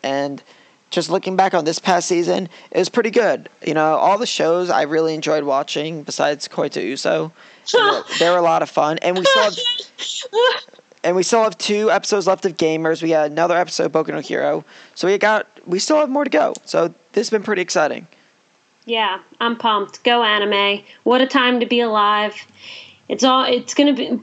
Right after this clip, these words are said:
Speaker 2: by the time this season is over, the fall season, it's gonna be two thousand eighteen. How crazy is that?
Speaker 1: Damn.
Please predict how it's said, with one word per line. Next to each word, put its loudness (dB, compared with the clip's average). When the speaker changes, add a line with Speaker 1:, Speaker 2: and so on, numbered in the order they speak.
Speaker 2:
by 2
the 2
time 2
this -2
season 4
is 2
over, 4
the 0
fall 4
season, 4
it's 2
gonna 6
be 2
two 0
thousand 2
eighteen. 0
How 2
crazy 0
is -4
that? -2
Speaker 1:
Damn. 0